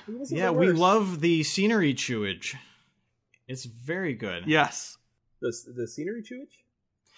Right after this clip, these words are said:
Speaker 2: Well, no, no. It's, it, when you get, uh,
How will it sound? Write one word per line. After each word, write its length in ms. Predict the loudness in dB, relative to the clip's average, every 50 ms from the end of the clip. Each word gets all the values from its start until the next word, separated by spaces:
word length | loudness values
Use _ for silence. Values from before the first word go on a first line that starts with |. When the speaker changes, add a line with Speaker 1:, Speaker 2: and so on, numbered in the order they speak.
| -8 0
Speaker 2:
Well, 140 | 4 6 6
no, 200 | 8 8 6 6
no. 220 | 6 6 6 6 4
It's, 360 | 4 2 0 0 0 -2 -6
it, 220 | -4 0 0 0 2
when 180 | 2 2 2
you 160 | 2 2 2
get, 220 | 2 0 0 2 2
uh, 280 | 4 4 4 4 2